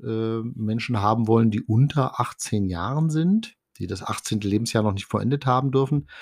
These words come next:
Da muss man sich vorstellen, müssen wir Menschen finden, die so um die dreizehn, vierzehn sind, damit sie dann die komplette Amtszeit zumindest aktiv sind. Also wir, wir werden da zwangsläufig eine etwas höhere Fluktuation haben, aber erstmal müssen wir Menschen dafür begeistern,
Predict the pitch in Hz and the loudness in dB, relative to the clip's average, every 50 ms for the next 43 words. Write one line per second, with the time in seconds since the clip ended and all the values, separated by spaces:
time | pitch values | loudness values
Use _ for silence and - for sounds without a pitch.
0 | - - - - - - 90 98 104 - - 117 110 107 101 - - 113 117 - | -18 -16 -18 -14 -8 -4 -2 -2 -2 0 0 0 0 0 -2 0 2 2 2 2
1 | - - 117 110 110 107 98 - 113 110 104 101 101 101 - - 117 113 - - | 2 2 2 2 2 0 0 0 0 2 2 2 2 -2 -2 -4 -8 -6 -2 0
2 | 110 110 110 104 98 98 95 92 90 - 92 95 98 - 95 98 92 92 92 - | 2 2 2 2 0 -2 -2 -2 -4 -4 -4 -4 -4 -4 -4 -6 -6 -6 -8 -10
3 | - - 95 113 117 - - 110 101 101 - - 156 156 - - 156 127 113 120 | -6 -4 -2 -2 -2 -2 -2 -2 -2 0 0 -2 -2 -2 0 2 2 2 2 2
4 | 120 123 120 - - - - - - - _ 107 101 107 107 - 107 104 107 104 | 0 -2 -2 -6 -12 -18 -20 -20 -20 -4 _ 2 2 4 4 2 0 2 2 2
5 | 104 107 107 101 - - 104 95 - 107 104 - - 107 - - - - 117 123 | 2 2 0 -2 0 0 0 0 0 -2 -4 -4 -6 -12 -18 -14 -6 -2 -2 -2
6 | 135 - - - - - 120 113 113 117 - - 107 107 107 107 - - 101 - | -2 -2 -8 -10 -2 2 2 2 2 0 -2 -2 0 0 0 0 -2 -4 -8 -10
7 | - - 107 - - - 90 92 90 95 95 90 98 92 95 98 92 101 104 110 | -2 -2 -2 -2 0 -2 -2 0 0 0 0 0 0 2 4 4 6 6 6 6
8 | 104 104 - - - - 90 95 - - - 98 104 123 127 135 117 98 - 104 | 4 4 2 2 0 0 0 0 0 0 2 2 2 2 2 0 -4 -4 -4 -4
9 | 107 110 - - - 113 101 - - 107 107 104 104 - - 101 95 - - 87 | -4 -6 -8 -2 -2 -2 0 2 0 0 2 2 0 -2 -2 -8 -6 -4 -6 -6
10 | - - - 101 117 127 139 151 165 185 175 143 113 117 90 92 104 101 - - | -4 -4 -4 -2 0 0 0 2 2 2 0 0 0 -2 -2 -2 -4 -6 -6 -4
11 | 131 135 151 160 - - - - - - - - _ _ - 139 185 196 190 - | -2 -2 -2 -4 -6 -14 -20 -20 -20 -20 -20 -20 _ _ 8 8 8 8 6 2
12 | 143 113 98 95 95 95 98 - - 127 117 110 - - 107 95 95 82 - - | 2 2 4 4 2 2 0 0 0 0 0 0 0 -2 -2 -2 -2 -4 -6 -10
13 | - - - - - - 160 175 190 208 214 | -12 -10 -10 -10 -8 -6 -4 -4 -2 -2 -4